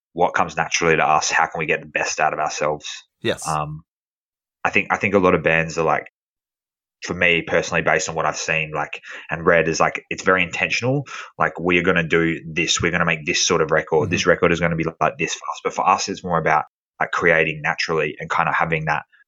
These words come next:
Speaker 1: um, willingness to try new things and just kinda see what sticks, what feels right, and kinda make it more intuitive than anything else. Um, that's not to say we don't write like crazy, because we, we do. That's
Speaker 2: Mm-hmm.
Speaker 1: why we're, we're always putting things out. But it's also, like,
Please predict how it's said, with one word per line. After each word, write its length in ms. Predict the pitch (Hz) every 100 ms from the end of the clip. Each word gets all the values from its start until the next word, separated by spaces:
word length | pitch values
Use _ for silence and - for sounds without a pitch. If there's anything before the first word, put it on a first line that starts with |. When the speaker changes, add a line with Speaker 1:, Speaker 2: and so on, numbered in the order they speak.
| _ -
Speaker 1:
um, 180 | 80 82
willingness 460 | 90 92 82 78
to 80 | -
try 260 | - 87 82
new 140 | 78
things 480 | - 80 78 76 -
and 140 | 82 82
just 160 | 80
kinda 180 | - 82
see 240 | - 85
what 200 | 80 82
sticks, 360 | - 85 78 -
what 200 | 82 78
feels 340 | - 82 78
right, 260 | 78 73 71 80
and 100 | 82
kinda 220 | 92 95
make 220 | 87 80
it 80 | 82
more 200 | 82 78
intuitive 520 | 80 - 80 80 76
than 100 | 80
anything 320 | 76 80 80
else. 400 | 76 73 - - - 80
Um, 320 | 80 78 80 - _ _ _ _
that's 220 | 127 117 135
not 120 | 113
to 60 | 98
say 180 | 98 87
we 80 | 82
don't 200 | 92 - _ -
write 240 | 92 85 80
like 160 | 82
crazy, 400 | - 90 87 80
because 200 | 73 78
we, 180 | 78 78 -
we 140 | 82
do. 240 | - 80 76
That's 200 | 80 117
Speaker 2:
Mm-hmm. 80 | 104
Speaker 1:
why 160 | 78
we're, 260 | 76 78 76 - _ -
we're 220 | 71 80
always 220 | 80 82
putting 260 | - 85 82
things 200 | 80 80 87
out. 240 | 82 -
But 80 | -
it's 100 | 85
also, 300 | 82 87 87
like, 280 | 80 76 -